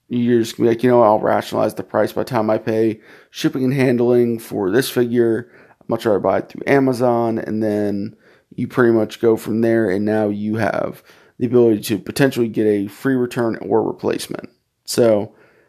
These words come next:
I'll leave it up to you. It definitely, you as the collector. Now, I'm trying to think if there's any other big, like, Marvel or D C figure newses,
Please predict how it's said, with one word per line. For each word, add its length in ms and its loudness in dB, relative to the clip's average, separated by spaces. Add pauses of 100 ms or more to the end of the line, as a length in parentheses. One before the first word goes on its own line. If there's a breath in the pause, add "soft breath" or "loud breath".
(180 soft breath)
I'll 80 4
leave 140 6
it 60 4
up 160 2
to 100 -4
you. 360 0 (600)
It 140 -10
definitely, 880 0 (220)
you 300 -4
as 160 -8
the 440 -2 (540 soft breath)
collector. 720 0 (1200)
Now, 200 6
I'm 80 2
trying 240 -6
to 60 -12
think 160 -4
if 40 -16
there's 320 -4
any 240 -2
other 520 0 (540 loud breath)
big, 440 4
like, 440 -6
Marvel 480 0
or 100 0
D 240 -8
C 220 -4
figure 400 -2
newses, 720 -2